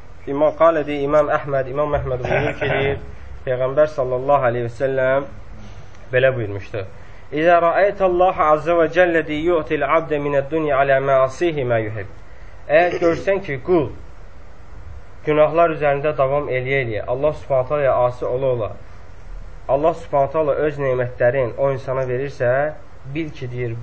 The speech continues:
bu nemətlərin ona verilməsi onun üçün bir bəladır. Thumma tala qawla azza və cəllə, sonra Peyğəmbər sallallahu aleyhi və səlləm bu sözündən sonra Allah Subhanahu taalanın bu ayəsini oxuyur ki,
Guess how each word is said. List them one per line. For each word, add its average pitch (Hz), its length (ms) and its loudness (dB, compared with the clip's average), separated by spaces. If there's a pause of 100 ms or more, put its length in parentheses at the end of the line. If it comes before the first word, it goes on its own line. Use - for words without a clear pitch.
bu 151 140 -4 (1080)
nemətlərin 123 640 0
ona 127 260 -2
verilməsi 127 720 -2 (320)
onun 139 240 -4
üçün 135 520 -4 (320)
bir 135 180 -6
bəladır. 113 420 2 (3000)
Thumma 175 340 4
tala 175 300 8
qawla 170 320 6
azza 139 240 2
və 139 120 4
cəllə, 165 340 4 (180)
sonra 151 240 6 (840)
Peyğəmbər 147 460 4
sallallahu 143 480 4
aleyhi 143 120 0
və 127 60 -8
səlləm 147 240 -2
bu 143 80 -10
sözündən 139 480 -2
sonra 123 240 0
Allah 139 160 2
Subhanahu 120 340 0
taalanın 127 300 4
bu 135 80 2
ayəsini 123 320 2
oxuyur 107 320 -6
ki, 156 300 -2